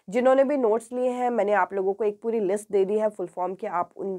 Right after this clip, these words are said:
सारे फुल फॉर्म्स को देखिएगा। बाकी अगर जिन्होंने नोट्स वगैरह नहीं लिए, आप चैनल पे वीडियोज़ देख सकते हैं, जिसमें मैंने already यहाँ पे सारे फुल फॉर्म्स already कराई हुई हैं। तो देखिए, बीआईसीएस क्या है?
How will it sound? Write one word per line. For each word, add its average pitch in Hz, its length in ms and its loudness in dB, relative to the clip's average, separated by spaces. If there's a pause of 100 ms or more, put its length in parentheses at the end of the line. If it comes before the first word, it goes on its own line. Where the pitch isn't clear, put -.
सारे 202 300 0
फुल 220 160 -6
फॉर्म्स 185 320 -6
को 185 120 -8
देखिएगा। 160 520 0 (360)
बाकी 226 300 4
अगर 277 280 4
जिन्होंने 233 400 0
नोट्स 220 320 -2
वगैरह 220 320 0
नहीं 220 180 -2
लिए, 220 140 2
आप 185 420 0
चैनल 190 440 -2
पे 208 160 -4
वीडियोज़ 175 420 -4
देख 180 160 0
सकते 190 260 -6
हैं, 214 120 -2
जिसमें 185 260 -6
मैंने 180 180 0
already 170 460 -2
यहाँ 185 160 -2
पे 190 100 -6
सारे 175 280 0
फुल 185 160 -6
फॉर्म्स 175 400 -6
already 160 360 -8
कराई 156 280 -2
हुई 151 200 -8
हैं। 214 160 0 (380)
तो 285 60 2
देखिए, 302 300 4
बीआईसीएस 247 1120 0
क्या 156 160 -6
है? - 200 -16